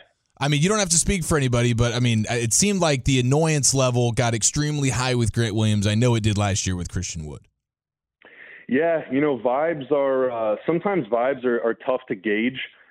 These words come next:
Speaker 2: Um, sometimes they are not tough to gauge. And it really felt like, you know, there's just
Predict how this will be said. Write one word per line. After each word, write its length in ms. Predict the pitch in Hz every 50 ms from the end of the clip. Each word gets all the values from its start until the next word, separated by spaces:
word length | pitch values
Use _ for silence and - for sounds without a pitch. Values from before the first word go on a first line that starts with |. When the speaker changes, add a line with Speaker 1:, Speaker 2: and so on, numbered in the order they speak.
| _ _ _ - -
Speaker 2:
Um, 280 | 120 110 104 98 95 95 -
sometimes 520 | 131 123 127 117 143 135 135 135 123 107
they 100 | 117 120
are 140 | 113 101 98
not 340 | 95 98 101 107 - - -
tough 180 | - 131 127 127 -
to 80 | 131
gauge. 400 | 113 113 123 123 127 131 131 131 - - - _ _ _ _ _ _ _ _ -
And 240 | 120 120 117 113 117
it 120 | 113 98
really 340 | 110 113 131 139 135 131 127 127 -
felt 260 | 127 120 123 123 117
like, 280 | 117 110 104 101 98 - - - - _ _ - - -
you 120 | 120 117
know, 140 | 110 104 98
there's 240 | 95 110 110 104 - -
just 180 | 131 123 117